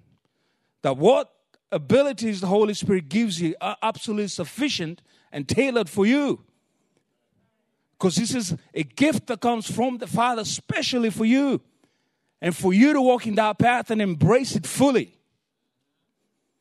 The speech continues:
without having to convert somebody else's gift, saying, "I wish I was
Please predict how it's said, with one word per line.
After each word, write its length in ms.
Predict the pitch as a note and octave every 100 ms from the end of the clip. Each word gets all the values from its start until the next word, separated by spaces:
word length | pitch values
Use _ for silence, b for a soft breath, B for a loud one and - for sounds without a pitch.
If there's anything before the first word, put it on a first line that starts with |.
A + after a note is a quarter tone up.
| _ _ _ _ _ _ _ _
without 300 | C3+ G#3+ B3+
having 260 | B3+ B3+
to 60 | A#3
convert 680 | G#3+ F3 D3 C4 - - -
somebody 600 | - - C4 D4+ C#4+ C4
else's 680 | B3+ B3 - G3 F#3+ E3+ - - _ C3
gift, 440 | A#2+ A#3+ - - - _ _ _ _ _ _
saying, 420 | - B3+ D4 C4+
"I 120 | -
wish 340 | G#3 B3 C4 C4
I 100 | B3
was 340 | A#3+ A3+ -